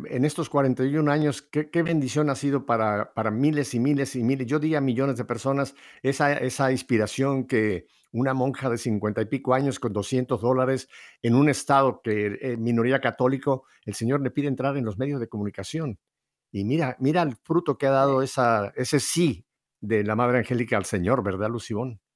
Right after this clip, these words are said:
Speaker 2: Sí, sí, sí, por supuesto. De, de verdad, que bien, no nos imaginamos.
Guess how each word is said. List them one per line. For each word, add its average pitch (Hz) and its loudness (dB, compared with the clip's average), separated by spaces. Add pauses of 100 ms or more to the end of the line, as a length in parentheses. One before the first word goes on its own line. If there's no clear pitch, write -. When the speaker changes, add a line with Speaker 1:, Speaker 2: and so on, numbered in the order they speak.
(160)
Speaker 2:
Sí, 185 -6
sí, 185 -2
sí, 170 -6
por 208 -2
supuesto. 175 -6
De, - -10
de 208 -4
verdad, 202 0 (220)
que 233 -8
bien, 240 -12
no 262 -8
nos 320 -12 (180)
imaginamos. 196 -6